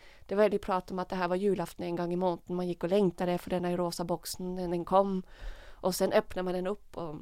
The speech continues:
la, la, la, la, la, la. Och, och ja, eh, m-, men jag tycker att när jag har sett så många, alltså jag har observerat verkligen, det är någonting som händer i mig när jag tittar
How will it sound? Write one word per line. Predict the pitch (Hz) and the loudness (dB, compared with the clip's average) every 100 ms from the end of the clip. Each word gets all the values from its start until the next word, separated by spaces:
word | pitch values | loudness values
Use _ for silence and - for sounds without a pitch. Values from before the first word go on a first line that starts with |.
| - | -8
la, | 170 | -6
la, | 180 185 | -4 -4
la, | 180 | -4
la, | 170 | -4
la, | 170 175 | -6 -4
la. | 196 214 | -2 -2
Och, | - 180 - - - - | -2 -8 -12 -18 -18 -6
och | 175 | 0
ja, | 185 254 196 196 196 - - - | 6 6 6 4 0 -12 -16 -6
eh, | - 185 | -4 0
m-, | 208 220 226 - | 2 4 2 0
men | 214 214 180 226 - - - - - | 2 4 4 2 -2 -12 -18 -8 2
jag | 202 | 2
tycker | - 208 214 202 | 2 -2 0 0
att | 196 - - - - | 0 -4 -8 -12 -6
när | - 214 | 4 4
jag | 202 | 4
har | 208 | 2
sett | - 214 - | 0 -2 -2
så | 240 | 2
många, | 240 185 180 | 2 2 -2
alltså | 190 | -4
jag | 202 190 | -4 0
har | |
observerat | - - 220 226 170 - | -2 0 4 6 6 2
verkligen, | 202 170 - 165 185 - | 2 2 0 0 0 0
det | 180 - | -6 -2
är | 196 | 2
någonting | 214 226 214 175 | 4 4 0 -4
som | 175 196 | -2 -2
händer | 190 165 175 | 0 -2 -2
i | |
mig | 185 180 | -2 -2
när | 175 | -2
jag | 180 - | -4 -2
tittar | 190 - - 175 | -4 -4 -8 -8